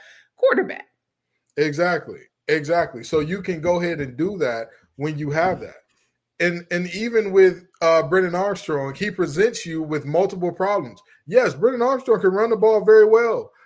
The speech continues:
Speaker 2: but when he decides to tuck it back and use that left, rocket left arm of his,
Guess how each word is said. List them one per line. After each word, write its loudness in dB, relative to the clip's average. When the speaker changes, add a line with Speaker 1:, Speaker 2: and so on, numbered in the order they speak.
Speaker 2:
but -2
when 2
he -2
decides 0
to -2
tuck 0
it -4
back 0
and -4
use -6
that 4
left, 0
rocket 0
left 0
arm -2
of 0
his, -2